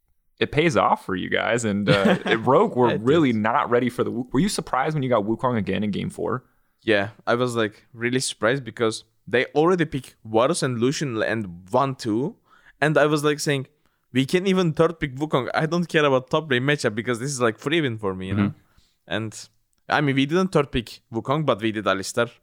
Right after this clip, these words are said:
Speaker 2: Like, I don't
Speaker 3: Yeah.
Speaker 2: mind. Alistar was also really O P.
Speaker 3: Mm-hmm.
Speaker 2: And, like,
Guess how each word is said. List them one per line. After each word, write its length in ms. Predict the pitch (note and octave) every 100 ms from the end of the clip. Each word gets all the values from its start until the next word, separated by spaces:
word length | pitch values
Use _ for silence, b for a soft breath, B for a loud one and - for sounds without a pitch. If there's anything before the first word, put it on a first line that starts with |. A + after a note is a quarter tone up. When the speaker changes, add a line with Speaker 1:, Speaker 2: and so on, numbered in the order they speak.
| -
Speaker 2:
Like, 180 | D#2+ -
I 140 | - G2+
don't 160 | G#2
Speaker 3:
Yeah. 40 | E2+
Speaker 2:
mind. 160 | E2 F#2
Alistar 400 | F2 - F2+ E2
was 180 | D#2 D#2+
also 280 | D#2+ -
really 240 | D2 D2+ C#2+
O 60 |
P. 280 | C#2+ - C#3 B
Speaker 3:
Mm-hmm. 140 | G#2 G2+ B B B -
Speaker 2:
And, 140 | D#3
like, 200 | D#3+ D#3+